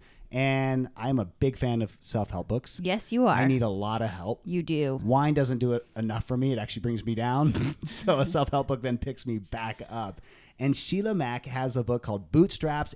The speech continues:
Speaker 1: and Bra Straps. It's the formula to go from rock bottom and back into action in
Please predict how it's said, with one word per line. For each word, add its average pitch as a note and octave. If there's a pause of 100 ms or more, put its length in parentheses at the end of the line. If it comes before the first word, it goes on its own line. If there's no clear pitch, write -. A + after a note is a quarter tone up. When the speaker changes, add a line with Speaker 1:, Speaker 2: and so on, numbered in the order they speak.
Speaker 1:
and C#3+
Bra B2+
Straps. E2+ (360)
It's A#2+
the A#2+
formula C3
to -
go A#2
from G#2
rock B2+
bottom B2 (120)
and A2
back B2+
into A#2+
action G2+ (240)
in G#2+